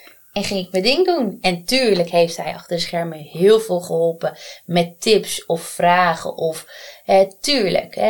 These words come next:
hij heeft echt wel ontzettend geholpen. Maar op financieel vlak heb ik dat allemaal gewoon zelf gedaan. Kijk, en nu wordt het zo groot, ik kan het echt niet alleen. Dus ik heb hem echt heel hard nodig. En daarom is hij ook echt wel de drijfveer in de zin van, eh,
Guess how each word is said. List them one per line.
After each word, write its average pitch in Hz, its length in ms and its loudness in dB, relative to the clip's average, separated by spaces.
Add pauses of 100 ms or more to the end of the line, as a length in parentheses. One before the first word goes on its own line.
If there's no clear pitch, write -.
hij 208 100 -2
heeft 196 260 -8
echt 240 280 0
wel 196 180 4
ontzettend 196 440 -4
geholpen. 220 540 0
Maar 175 140 -2
op 175 100 -8
financieel 226 600 -2
vlak 214 300 2
heb 196 160 -2
ik 214 100 -10
dat 190 160 -4
allemaal 208 420 -2
gewoon 185 480 -2 (220)
zelf 208 640 0 (520)
gedaan. 170 600 -2 (440)
Kijk, 170 180 0
en 185 80 2
nu 202 140 0
wordt 196 160 0
het 170 100 -8
zo 180 160 4
groot, 170 220 0
ik - 140 -10
kan 190 160 0
het 180 140 -6
echt 180 180 -8
niet 170 160 -4
alleen. 165 220 0
Dus 170 100 -4
ik - 60 -10
heb 185 160 -4
hem 175 100 -6
echt - 200 -8
heel 175 240 -4
hard 175 300 -2
nodig. 175 500 2 (580)
En 175 140 -2
daarom 165 220 2
is 165 80 -8
hij 165 100 -4
ook 170 100 -2
echt - 160 -6
wel 175 120 2
de 175 100 -2
drijfveer 170 560 0
in 175 100 -2
de 175 60 -2
zin 175 260 -4
van, 170 300 -6
eh, 170 240 -4